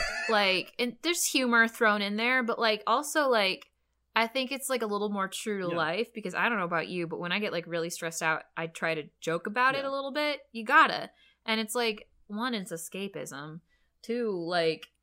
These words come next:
Speaker 2: you know, I know the world is fucked up and bad sometimes,
Speaker 1: Right.
Speaker 2: like, <laughs> most of the times, you know, but superheroes are a power fantasy.
Speaker 1: Right.
Speaker 2: Like, so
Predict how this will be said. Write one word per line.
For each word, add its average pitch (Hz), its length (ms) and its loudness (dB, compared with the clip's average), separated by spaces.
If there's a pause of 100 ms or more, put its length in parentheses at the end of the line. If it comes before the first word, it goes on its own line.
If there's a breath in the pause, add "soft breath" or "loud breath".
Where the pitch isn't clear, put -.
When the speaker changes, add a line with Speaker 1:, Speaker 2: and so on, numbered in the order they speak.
(380)
Speaker 2:
you 214 160 -6
know, 214 380 -4 (520)
I 202 200 -2
know 262 520 -2 (100)
the 190 140 -2
world 160 420 2
is 160 220 -4
fucked 160 320 -6
up 165 320 -2 (140)
and 165 320 -8 (280)
bad 165 520 -6
sometimes, 196 720 0
Speaker 1:
Right. 208 340 8
Speaker 2:
like, 302 100 2 (120)
<laughs> - 100 -20
most 190 260 2
of 214 140 2
the 220 80 8
times, 220 480 2 (460 loud breath)
you 262 160 0
know, 226 360 2 (540 soft breath)
but 269 400 4 (560)
superheroes 262 720 0
are 240 140 4
a 208 80 4
power 220 320 2
fantasy. 139 720 -8 (400)
Speaker 1:
Right. 180 100 -6
Speaker 2:
Like, - 260 -8 (380)
so 180 560 -2